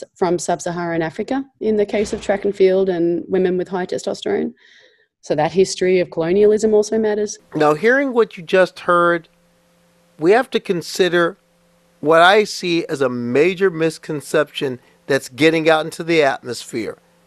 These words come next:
Speaker 2: It's being carried out by some in the press and many of you in social media. It's a false comparison. It's erroneous and it's inaccurate.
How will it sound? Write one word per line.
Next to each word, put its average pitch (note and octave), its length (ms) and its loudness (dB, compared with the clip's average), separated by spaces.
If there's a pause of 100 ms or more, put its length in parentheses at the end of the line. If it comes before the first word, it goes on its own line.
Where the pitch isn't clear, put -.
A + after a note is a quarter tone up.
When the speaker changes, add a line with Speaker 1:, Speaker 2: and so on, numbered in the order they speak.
(460)
Speaker 2:
It's C3+ 120 -18
being D3+ 280 0
carried E3 420 2
out E3 200 4
by C3+ 120 -4
some D#3 320 -4
in C#3 80 -4
the A#2+ 80 -4
press F3+ 540 2 (840)
and F3 540 2 (580)
many G3+ 420 0
of C#3 140 0
you C#3+ 120 -2
in C3+ 80 -2
social B2 420 -2
media. A#2+ 480 -6 (1400)
It's D3+ 260 0
a D3 120 4
false F#3+ 680 4 (220)
comparison. C#3+ 840 -2 (720)
It's C#3+ 160 -10
erroneous F3 760 0 (1040)
and C#3 140 -2
it's C3+ 180 -8
inaccurate. D3 640 0